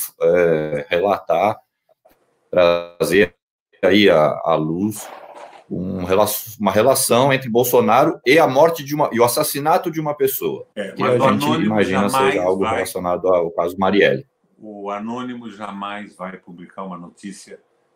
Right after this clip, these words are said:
Speaker 2: que fira o liberalismo econômico, as ideias do, do Guedes, o fim da soberania brasileira, a escravização dos trabalhadores, o fim da aposentadoria.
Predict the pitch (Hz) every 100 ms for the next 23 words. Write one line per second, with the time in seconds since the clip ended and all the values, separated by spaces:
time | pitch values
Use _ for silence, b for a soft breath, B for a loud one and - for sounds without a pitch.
0 | _ - 98 - 117 104 101 98 101 95
1 | 95 95 92 92 95 90 98 98 92 95
2 | 87 90 87 92 92 87 76 80 82 78
3 | 73 _ _ _ _ 92 92 85 104 101
4 | 95 92 - _ _ - 82 120 101 98
5 | - 98 95 92 95 98 92 101 95 95
6 | 101 98 92 90 - _ _ _ _ _
7 | 95 92 90 - 104 101 101 98 - 107
8 | 92 - 95 98 95 95 104 101 95 95
9 | 90 - _ _ - - 110 95 - 95
10 | 92 92 98 87 87 82